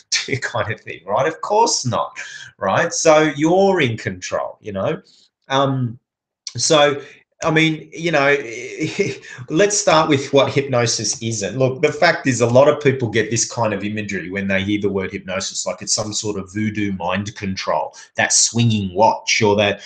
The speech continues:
oh, you know, you know, taking advantage of people or stuff like that. I mean, really, it's not mind control at all. Here's the interesting thing.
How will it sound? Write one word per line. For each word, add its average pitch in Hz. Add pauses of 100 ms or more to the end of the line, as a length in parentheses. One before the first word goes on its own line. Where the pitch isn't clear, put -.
(160)
oh, 120
you 110
know, 104
you 104
know, 95
taking 110
advantage 101
of 87
people 90
or 82
stuff -
like 87
that. 85
I -
mean, 107 (280)
really, 127 (100)
it's -
not 120
mind 98
control 92
at 87
all. 92 (220)
Here's 147
the 120
interesting 101
thing. 92